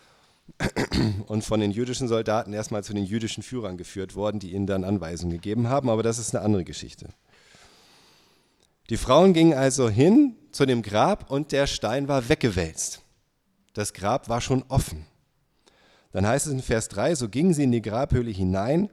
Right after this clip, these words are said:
fanden den Leib von Jesus, ihrem Herrn, aber nicht. Diese Frauen waren die allerersten, die wirklich Zeugen wurden davon, dass das Grab,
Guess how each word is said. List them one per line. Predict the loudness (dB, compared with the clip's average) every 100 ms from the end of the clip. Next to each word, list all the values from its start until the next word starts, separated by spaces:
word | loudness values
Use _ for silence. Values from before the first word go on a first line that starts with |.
| -10
fanden | -2 2 2 2 2
den | 2
Leib | 2 -2 -4
von | 0 0
Jesus, | -2 -4 -4 -8
ihrem | -6 -6
Herrn, | -4 -4 -4 -6
aber | -8 -4
nicht. | -2 -2 -6 -18 -20 _ _ _ _ _ _ _ _ _ _ _ _ _ _ _ _ _ _ -4
Diese | -2 -2
Frauen | -2 0 2 0
waren | -2 -4
die | -6 -10
allerersten, | -2 0 0 0 0 0 -4 -10 -12 -16 -14
die | -12 -10 -2
wirklich | -2 -2 -4 -6 -6 -4
Zeugen | -2 2 2 0 0 -2 -4
wurden | -2 0 0 -2 -2
davon, | 0 0 -2 -2
dass | -2 -4
das | -4 -6 -8
Grab, | -4 0 0 -2 -6